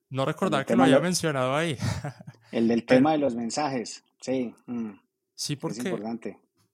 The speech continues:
Speaker 1: uno ahorita manda un mensaje y está de cierto modo, sí, puede,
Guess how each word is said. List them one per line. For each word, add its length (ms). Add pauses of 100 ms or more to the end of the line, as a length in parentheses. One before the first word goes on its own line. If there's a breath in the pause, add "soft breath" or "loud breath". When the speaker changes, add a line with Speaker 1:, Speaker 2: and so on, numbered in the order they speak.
(500)
Speaker 1:
uno 240
ahorita 300
manda 220
un 80
mensaje 520 (120)
y 400
está 300
de 80
cierto 260
modo, 240
sí, 260 (260)
puede, 180